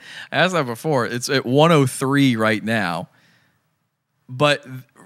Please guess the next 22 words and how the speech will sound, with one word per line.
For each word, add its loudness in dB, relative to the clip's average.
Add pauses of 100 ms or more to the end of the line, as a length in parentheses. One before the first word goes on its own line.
keep -4
in -4
mind, 0
they 2
did 0 (380)
fan 0
speed -6
tests -2
and -4
everything -4
twice 0
now -4
on -4
this. -10 (140)
They 2
actually 0
replaced -2
the -4
fan -6
twice -8
now. -6 (1080)
Um, 0